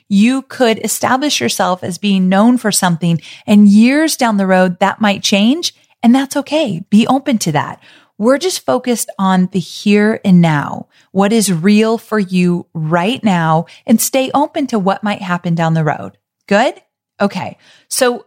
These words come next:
back to you. What are you known for? Pause this podcast just for a minute and say it out loud.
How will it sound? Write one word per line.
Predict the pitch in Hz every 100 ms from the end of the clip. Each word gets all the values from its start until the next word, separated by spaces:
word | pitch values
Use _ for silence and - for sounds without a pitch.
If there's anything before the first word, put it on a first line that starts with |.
| _
back | 190 170 226 254 349 -
to | 262
you. | 208 180 143 - - _ _ _ -
What | 160 165 233
are | 285
you | 269 247
known | 196 185
for? | 185 - - - - _ _ _ -
Pause | - 480 453
this | 311 302
podcast | - 196 196 226 269 - -
just | - 320 392 494 -
for | - 269
a | 240
minute | 220 240 170 156 _ _ _ -
and | 208
say | - 247 262
it |
out | 240 -
loud. | 202 202 - - -